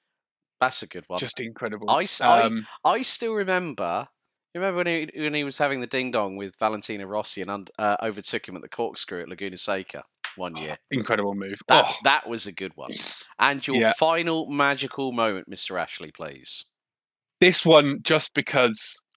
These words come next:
Speaker 2: I think I was surrounded by my friends at the time. Um, Interlagos, Timo Glock, wrong tyres, rain starts coming, Lewis Hamilton beats Massa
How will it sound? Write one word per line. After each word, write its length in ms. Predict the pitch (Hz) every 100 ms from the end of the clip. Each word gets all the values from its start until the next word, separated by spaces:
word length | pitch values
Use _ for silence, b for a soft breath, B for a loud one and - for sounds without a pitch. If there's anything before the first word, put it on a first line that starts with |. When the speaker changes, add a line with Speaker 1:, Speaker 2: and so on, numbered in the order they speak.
| _
Speaker 2:
I 80 | 131
think 240 | 127 127
I 40 | 123
was 120 | 113
surrounded 320 | 127 117 113
by 80 | 110
my 120 | 107
friends 340 | 107 117 107 104
at 80 | 101
the 80 |
time. 380 | 107 113 104 104 101 _ _ _ _ -
Um, 600 | 120 110 107 104 104 104 _ _ _ _ _
Interlagos, 1000 | 139 135 127 117 113 107 110 - - - - _ _ _ _ _ _ _ _ _ _ _
Timo 440 | - 143 123 117
Glock, 380 | 110 123 110 - - - - _ _ _
wrong 320 | 139 123 120
tyres, 520 | 110 117 110 107 107 -
rain 340 | 123 120 113
starts 380 | 113 - 110 104
coming, 420 | - 107 104 104 - B B _
Lewis 300 | - 123 117
Hamilton 680 | - 110 107 - 110 104 113 - -
beats 300 | 117 113 -
Massa 440 | 110 107 - 110